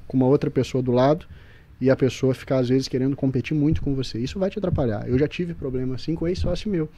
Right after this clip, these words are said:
Às vezes eu fazia, aí eu zoava ele, aí ele zoava.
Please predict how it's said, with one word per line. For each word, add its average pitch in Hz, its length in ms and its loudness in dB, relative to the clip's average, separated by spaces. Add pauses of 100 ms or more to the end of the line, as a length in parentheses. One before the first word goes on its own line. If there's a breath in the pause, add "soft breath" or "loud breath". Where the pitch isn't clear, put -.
(200 loud breath)
Às 113 100 0
vezes 127 100 4
eu 131 60 2
fazia, 127 460 0
aí 131 100 2
eu 127 100 4 (400)
zoava 135 460 6
ele, 107 240 2
aí 113 220 2
ele 110 140 -2
zoava. 143 220 -2